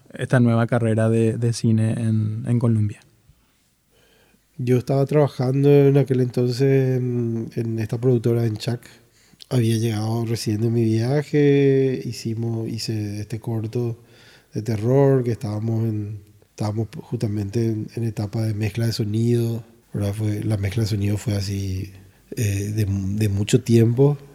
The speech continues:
Speaker 2: mucho trabajo. Justamente hicimos con Germán también, ¿verdad? Porque fue un, fue un laburazo eso, ¿verdad? Conseguimos fondos para hacer esa mezcla de sonido.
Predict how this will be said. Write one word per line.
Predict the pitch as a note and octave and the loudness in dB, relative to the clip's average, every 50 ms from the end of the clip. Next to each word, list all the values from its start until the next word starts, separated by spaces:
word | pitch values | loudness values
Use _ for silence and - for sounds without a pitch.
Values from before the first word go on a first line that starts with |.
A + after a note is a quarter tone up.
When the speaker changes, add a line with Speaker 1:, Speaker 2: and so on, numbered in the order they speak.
| - - - | -20 -12 -6
Speaker 2:
mucho | A#2 A2 G#2+ - C3+ A#2 | -4 -2 0 2 2 2
trabajo. | B2 A#2 G#2 G#2 G#2 - - D3+ D#3+ E3 - - - - - - | 2 2 2 0 0 0 0 0 0 0 -4 -10 -20 -20 -14 -8
Justamente | - G#2+ G#2+ G2 G2 A2+ | -4 -2 -2 0 0 0
hicimos | G#2+ - A#2+ G#2+ G#2+ G#2 | 2 2 2 2 2 2
con | A#2 A#2 A2 | 2 2 2
Germán | A#2 B2 A2 G2+ G2 G2 G2 G2+ G#2+ A2 | 2 2 2 2 0 0 0 0 0 0
también, | A#2 G#2+ G#2+ G#2+ A2 A2+ B2 A#2+ A2 - - - _ _ _ - | 0 0 0 0 0 -2 -4 -6 -10 -14 -20 -20 _ _ _ -6
¿verdad? | - G#2 G#2 | -6 -4 -4
Porque | G#2+ - A2+ A2 G#2 | -2 -2 0 0 0
fue | G2 - G#2+ G2+ G2+ | -2 -2 -2 -2 0
un, | G#2 G#2+ G#2 G2+ G2 F#2+ G2 - - - - - _ _ _ | 0 0 -2 -2 -4 -6 -8 -12 -16 -20 -20 -20 _ _ _
fue | - - - G#2+ | -10 -4 0 2
un | G#2 A2 A2 | 4 4 6
laburazo | A#2 A#2+ A#2 A2 G2+ G2 G2 G2 - - G#2 G2 | 6 6 6 6 4 2 0 0 -2 -2 -4 -4
eso, | F2+ - G#2 G2+ | -4 -4 -4 -4
¿verdad? | F#2+ F#2+ G2 G2 | -2 -2 -2 -2
Conseguimos | A2+ A2 - - A#2 A2+ A#2+ C#3 D3 C#3 | -2 2 4 4 6 6 6 6 6 4
fondos | - C3 A2+ G#2+ A#2 A#2+ | 4 2 2 4 4 6
para | A2+ B2+ A#2 | 6 4 4
hacer | A2+ G#2+ A2+ G#2+ | 2 2 0 0
esa | G#2 G#2 A#2 | 0 0 0
mezcla | G#2 G2+ G2 - A2+ A2 | -2 -2 -2 -2 -2 -2
de | A2 A2 | 0 0
sonido. | A2+ G#2+ F#2+ F#2 F#2 F#2 F#2+ | 0 0 0 -2 -2 -4 -6